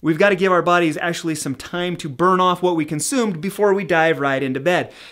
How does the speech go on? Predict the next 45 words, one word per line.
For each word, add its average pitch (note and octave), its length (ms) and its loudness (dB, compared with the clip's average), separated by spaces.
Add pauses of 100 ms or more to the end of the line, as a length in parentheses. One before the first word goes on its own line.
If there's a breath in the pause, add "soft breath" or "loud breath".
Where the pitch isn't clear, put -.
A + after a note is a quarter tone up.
If D3+ 140 -4
I F3 140 2
eat, F#3 460 0
you F3+ 120 -2
know, D3+ 360 -2
whatever, F3 560 2
my D3 140 0
big E3+ 160 2
old F3 80 -2
piece F3 220 -4
of C#3 80 -10
chocolate F3 320 0
cake F#3+ 320 0
and D#3 120 -4
then D3+ 120 -2
jump F3 260 0
into D3 140 -4
bed, F3+ 360 2 (220 loud breath)
my E3 140 -4
body F#3+ 260 0
didn't F#3 220 0
have F3 100 -4
a E3 60 -2
chance F3 260 -4
to D#3 100 -6
burn F3 400 0
any F3 200 0
of D#3 40 -2
those D3+ 160 -2
calories. E3 560 -2 (220 loud breath)
Instead F#3+ 520 -2
of E3 460 -2
using E3+ 580 -4
those E3 280 4
up, G3 320 2
all F3 140 -2
of G3 80 0
a - 20 0
sudden, F#3 280 0
boom, F3+ 300 0
straight F3 520 -2
to E3 100 -8
fat, D3+ 400 -2
you C#3 80 -2
guys. C#3 340 -2